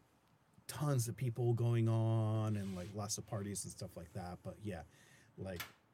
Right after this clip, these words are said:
any Nordic country or Scandinavian country, I would say, kind of has the same thing. Anywhere that's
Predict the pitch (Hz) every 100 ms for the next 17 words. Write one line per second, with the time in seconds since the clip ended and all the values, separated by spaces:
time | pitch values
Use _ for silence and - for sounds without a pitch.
0 | _ - 170 170 139 117 107 98 113 92
1 | 98 85 98 - - 107 95 98 95 85
2 | 85 95 - 87 85 87 - 90 85 120
3 | 110 98 101 95 - 110 92 104 95 127
4 | 170 151 143 123 110